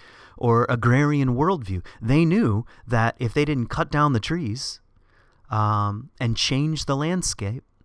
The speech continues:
and prop up the landscape with stones, <clears throat> uh, to make terraces to capture water, they would not eat. If,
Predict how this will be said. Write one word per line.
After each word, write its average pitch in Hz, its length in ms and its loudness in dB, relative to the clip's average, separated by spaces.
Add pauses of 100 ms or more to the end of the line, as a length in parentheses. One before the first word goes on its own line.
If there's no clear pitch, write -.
(420)
and 113 220 0
prop 139 400 6
up - 120 -2
the 156 100 0
landscape 151 480 -2
with 143 120 -4
stones, 151 800 -2 (360)
<clears throat> 117 440 -4
uh, 113 200 -6
to - 120 -6
make 147 160 0
terraces 160 640 -2 (600)
to - 100 -6
capture 143 360 0
water, 135 380 0 (420)
they 131 400 2
would 120 160 2
not 110 200 4
eat. - 380 -8 (640)
If, - 440 -6